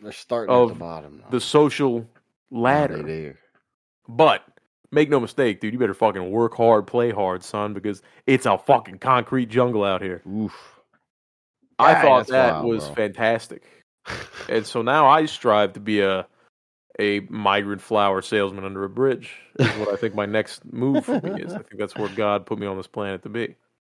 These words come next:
Speaker 1: I think it's more lateral, no? Lateral move there.
Speaker 2: I,
Speaker 1: You could
Speaker 2: I
Speaker 1: sell
Speaker 2: don't
Speaker 1: something
Speaker 2: deny of
Speaker 1: better
Speaker 2: the
Speaker 1: than
Speaker 2: beholder thing.
Speaker 1: flowers is what I'm
Speaker 2: I'd be
Speaker 1: thinking.
Speaker 2: my own
Speaker 1: That's all.
Speaker 2: boss. You know, work my own
Speaker 1: Oranges.
Speaker 2: hours.
Speaker 1: Isn't that a popular
Speaker 2: Oranges?
Speaker 1: thing? You're in Florida.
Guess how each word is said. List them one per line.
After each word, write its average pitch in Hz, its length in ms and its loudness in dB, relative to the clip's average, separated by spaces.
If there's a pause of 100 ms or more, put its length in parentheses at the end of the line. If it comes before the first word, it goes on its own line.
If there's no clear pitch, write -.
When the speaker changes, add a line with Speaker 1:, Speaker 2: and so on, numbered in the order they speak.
(580)
Speaker 1:
I - 1000 -16 (100)
think 285 160 -8
it's 151 200 -4
more 156 200 2
lateral, 101 600 -2
no? 110 340 -6 (200)
Lateral 123 420 -6
move 120 320 -8
there. 123 260 -4 (1080)
Speaker 2:
I, 120 220 2 (600)
Speaker 1:
You 147 100 -6
could 220 160 -6
Speaker 2:
I - 80 -4
Speaker 1:
sell 131 80 2
Speaker 2:
don't 120 80 2
Speaker 1:
something 113 280 0
Speaker 2:
deny 139 160 6
of 135 80 4
Speaker 1:
better - 40 -6
Speaker 2:
the 120 60 0
Speaker 1:
than - 40 -4
Speaker 2:
beholder 120 440 2
thing. - 160 -12
Speaker 1:
flowers 69 500 -4
is 71 100 -18
what 76 140 -14
I'm 73 100 -10
Speaker 2:
I'd 107 80 -2
be - 60 -12
Speaker 1:
thinking. 123 100 0
Speaker 2:
my 113 120 4
own 117 80 2
Speaker 1:
That's 110 80 -2
all. 139 240 8
Speaker 2:
boss. - 320 -10 (400)
You 110 120 -8
know, 110 80 4
work 180 100 8 (100)
my 127 60 -2
own 92 40 -6
Speaker 1:
Oranges. 76 220 -8
Speaker 2:
hours. 123 520 0 (200)
Speaker 1:
Isn't 120 140 -16
that 147 140 -8
a 143 40 -6
popular 196 160 8
Speaker 2:
Oranges? 311 320 4
Speaker 1:
thing? 175 160 0
You're 196 120 2
in 196 80 2
Florida. 190 680 0